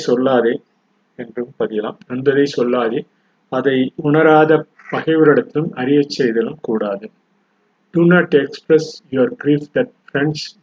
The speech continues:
do not understand. Do not let your weakness be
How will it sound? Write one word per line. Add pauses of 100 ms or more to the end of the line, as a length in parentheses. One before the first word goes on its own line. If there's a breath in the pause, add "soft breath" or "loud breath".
(120)
do
not
understand. (840)
Do
not
let
your
weakness (120)
be